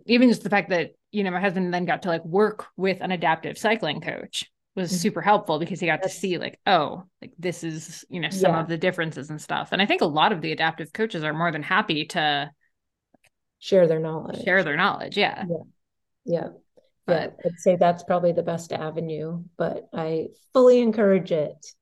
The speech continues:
Speaker 1: Mm-hmm. Well, I mean, I think, you know, it's, it's one of those, just, like, remember, like, adaptive athletes are athletes, like, athlete is
Speaker 2: Right.
Speaker 1: still in there. <laughs> So let's, <laughs> you know, like, focus on that too. And, you know,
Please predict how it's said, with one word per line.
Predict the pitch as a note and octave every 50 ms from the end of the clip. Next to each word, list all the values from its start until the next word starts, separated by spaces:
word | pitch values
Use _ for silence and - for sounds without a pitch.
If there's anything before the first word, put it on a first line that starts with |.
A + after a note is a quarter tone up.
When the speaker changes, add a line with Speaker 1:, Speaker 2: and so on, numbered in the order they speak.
| _ _ _ _ _ _ _ _
Speaker 1:
Mm-hmm. | G3+ F3 D3+ G#3+ G3+ F#3+ F3+ F3 D#3+ D3 C#3+ _ _ _ _ _ _ _ _ _ _ _ _ - - - -
Well, | - C#4+
I | D#4+ A#3
mean, | B3+ B3 B3
I | A#3+ A3+
think, | - C4 C4 -
you | F3+ F3+
know, | F#3 F3+
it's, | F#3+ G#3 G#3 -
it's | G3 - -
one | A3
of | A3 F#3+
those, | G3+ F#3 -
just, | F#3+ -
like, | G#3 F3 -
remember, | F#3 F#3 G#3+ A#3 A#3 F3+ E3 D3 D3+ D3 - - _
like, | - E3+ - -
adaptive | F3 E3+ F3 F3 F3+ F#3 E3 E3+
athletes | E3+ E3+ E3 - E3+ E3 E3 E3 - -
are | D#3 D3+ D3+ - - _
athletes, | G3 G#3 A3 A3+ A3 - G#2 - - - - - -
like, | F3 E3 F3 F3 - - _
athlete | F#3 F3 E3+ F3+ G3 G3+ F#3+ F3+
is | -
Speaker 2:
Right. | -
Speaker 1:
still | - G#3+ F#3+
in | - G#3+ G#3+ G3+ F3+
there. | D3+ - - - F#3
<laughs> | F#3+
So | - - B3+ C#4 D4 B3 D4 C4+
let's, | B3 B3+ B3 A#3+ - - - - - - - - - -
<laughs> | - _ _ _ _ _ _
you | B3 C4+ A#3 B3+ - - - G3+
know, | E3 D3+ D#3+ D3+ -
like, | - - - -
focus | - G3+ F#3+ G3 G3+ -
on | G3 F3+ F3
that | E3+ E3+ D#3 - -
too. | - G3 D3+ - - -
And, | - - A#2+ - A#2+ - C#3+ - - _ _ _
you | - -
know, | -